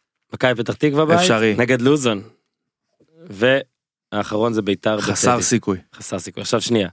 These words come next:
Speaker 2: אפס מוחלט.
Speaker 1: בצד השני של המשחק הזה הייתה את בני יהודה, שאוהדי הכס, הנה אורי אוזן מנתק את הטלפון. היי אורי,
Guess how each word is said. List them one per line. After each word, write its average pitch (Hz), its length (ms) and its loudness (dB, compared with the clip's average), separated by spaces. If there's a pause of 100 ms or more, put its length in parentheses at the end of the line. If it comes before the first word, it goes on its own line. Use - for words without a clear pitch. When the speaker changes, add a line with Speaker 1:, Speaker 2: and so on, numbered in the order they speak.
Speaker 2:
אפס 127 240 0
מוחלט. 104 240 -4 (160)
Speaker 1:
בצד 156 300 0
השני 156 340 0
של 131 180 0
המשחק 113 520 -2
הזה 117 120 2
הייתה 127 200 0
את 123 60 -4
בני 131 160 0
יהודה, 131 280 2 (480)
שאוהדי 123 1000 2
הכס, 170 540 2
הנה 127 180 4
אורי 120 200 2
אוזן 120 320 2
מנתק 117 440 0
את 113 80 -4
הטלפון. 139 640 0
היי 160 180 2
אורי, 160 260 2